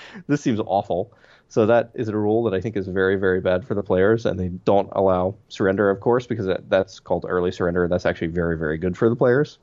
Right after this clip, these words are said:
Um, other than that, the only other noteworthy thing that happened was,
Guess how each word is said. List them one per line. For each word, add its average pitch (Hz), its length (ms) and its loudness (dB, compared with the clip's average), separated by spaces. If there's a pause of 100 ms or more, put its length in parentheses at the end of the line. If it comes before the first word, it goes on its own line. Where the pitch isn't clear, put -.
(760)
Um, 98 680 0 (760)
other 165 140 4
than 123 120 4
that, 117 180 2
the 113 100 0
only 104 380 0
other 110 240 2
noteworthy 104 540 0
thing 104 260 0
that 92 100 0
happened 131 460 -2
was, 98 440 -2